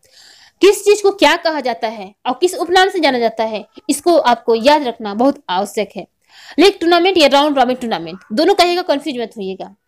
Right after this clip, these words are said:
दोस्तों, दोस्तों, लीग टूर्नामेंट को सर्बिया भाषा में बर्गर सिस्टम भी बोला जाता है। क्या बोला जाता है? बर्गर सिस्टम भी बोला जाता है। इसकी खोज जॉनी बर्गर, जो सर्बिया के शतरंज खिलाड़ी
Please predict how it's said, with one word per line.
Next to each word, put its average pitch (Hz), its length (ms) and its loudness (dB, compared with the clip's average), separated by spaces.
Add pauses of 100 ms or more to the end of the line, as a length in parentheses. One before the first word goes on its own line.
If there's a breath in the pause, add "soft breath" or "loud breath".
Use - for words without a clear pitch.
(140)
दोस्तों, 381 380 -2 (140)
दोस्तों, 269 500 -2 (520)
लीग 349 180 2
टूर्नामेंट 339 440 2 (580 soft breath)
को 339 380 4 (180)
सर्बिया 330 280 4
भाषा 294 280 -2
में 277 240 0
बर्गर 262 280 4
सिस्टम 269 380 -2
भी 262 100 0
बोला 214 200 0
जाता 202 240 -4
है। 208 80 -12
क्या 285 200 2
बोला 311 160 2
जाता 311 240 0
है? 349 100 -2
बर्गर 233 420 2
सिस्टम 262 340 -2
भी 240 160 -2
बोला 202 180 -2
जाता 190 260 -8
है। 196 160 -14 (2000 soft breath)
इसकी 330 220 4
खोज 370 320 2
जॉनी 277 400 2
बर्गर, 294 440 2 (280)
जो 294 160 -2
सर्बिया 285 600 2
के 254 380 0 (240)
शतरंज 320 360 4
खिलाड़ी 240 300 4